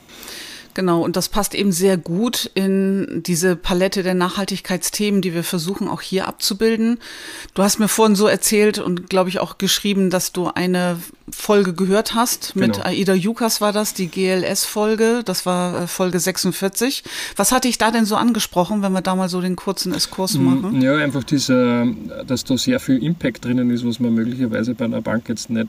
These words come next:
Speaker 2: unbedingt, äh,
Speaker 1: Mhm.
Speaker 2: also allein durch die, äh, regulatorischen Sachen und in was sie investieren dürfen und in was sie es nicht dürfen und, in, also, und bei der G L S Bank halt, wo, wohin das Ganze dann, äh,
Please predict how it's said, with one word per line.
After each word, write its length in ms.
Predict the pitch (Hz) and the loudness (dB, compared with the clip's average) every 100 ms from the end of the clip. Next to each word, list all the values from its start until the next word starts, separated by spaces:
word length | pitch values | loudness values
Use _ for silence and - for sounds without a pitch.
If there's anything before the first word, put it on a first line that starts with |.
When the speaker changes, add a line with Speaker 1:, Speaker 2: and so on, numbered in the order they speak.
| - | -4
Speaker 2:
unbedingt, 600 | 117 117 110 117 110 - - - | -2 -2 0 0 0 -6 -16 -8
äh, 220 | 104 107 | -4 -2
Speaker 1:
Mhm. 160 | 107 123 | -2 0
Speaker 2:
also 140 | 120 | 2
allein 400 | 117 113 120 117 - | 2 2 0 -2 -6
durch 120 | 135 - | -8 2
die, 260 | 127 120 | 4 4
äh, 180 | - 78 - - - - | 0 -10 -14 -20 -8 -2
regulatorischen 800 | 120 127 117 113 127 139 135 131 | 2 4 4 4 2 2 -2 -2
Sachen 340 | 131 131 139 | -2 -2 0
und 140 | 117 117 | 2 2
in 180 | 113 107 | 2 0
was 240 | 113 - | -2 -2
sie 160 | 123 127 | -4 0
investieren 680 | 117 110 - 127 135 123 - | 0 -2 -2 -2 -2 -6 0
dürfen 320 | 127 117 113 | 0 0 -6
und 120 | 110 110 | -2 0
in 120 | 107 | 0
was 160 | 110 | -2
sie 60 | 120 | -2
es 80 | 123 | -2
nicht 260 | 151 - - - | -4 -6 -6 2
dürfen 380 | 123 - 120 | 2 2 -6
und, 260 | 113 110 - | -2 -4 -4
in, 240 | 120 107 101 | -4 -4 -4
also, 240 | 110 107 | -8 -8
und 220 | 110 110 113 | -8 -6 -4
bei 60 | |
der 80 | 104 | -2
G 120 | 107 | 0
L 100 | 104 | 0
S 140 | 113 - | -2 -4
Bank 240 | 104 101 | -8 -4
halt, 140 | 107 107 | -6 -6
wo, 480 | 104 110 104 101 113 | -2 -2 -2 -6 -4
wohin 320 | 104 127 170 | 0 4 4
das 160 | 127 - | 4 0
Ganze 320 | 95 - 110 | -6 -4 -4
dann, 240 | 101 98 | -4 -6
äh, 220 | 98 98 | -10 -10